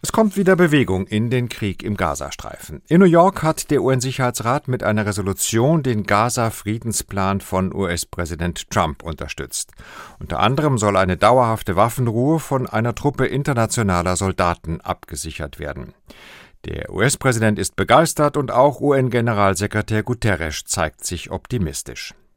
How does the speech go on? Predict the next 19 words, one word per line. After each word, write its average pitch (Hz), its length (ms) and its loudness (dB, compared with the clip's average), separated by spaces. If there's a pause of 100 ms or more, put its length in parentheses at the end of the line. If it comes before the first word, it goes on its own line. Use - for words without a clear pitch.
(200)
Die 87 80 -8
Zustimmung 170 600 4
erfolgte 127 440 -2
dann 107 200 0
auch 151 360 2
mit 143 260 -6
einer 120 240 -2
großen 120 400 2
Mehrheit. 71 460 0 (300)
Dreizehn 165 520 4
der 131 160 0
fünfzehn 139 580 -2
Mitgliedsländer 95 760 -2
stimmten 90 420 -4
mit 80 200 -6
Ja 104 320 4
bei 98 260 -2
zwei 78 480 -4
Enthaltungen. 73 680 -6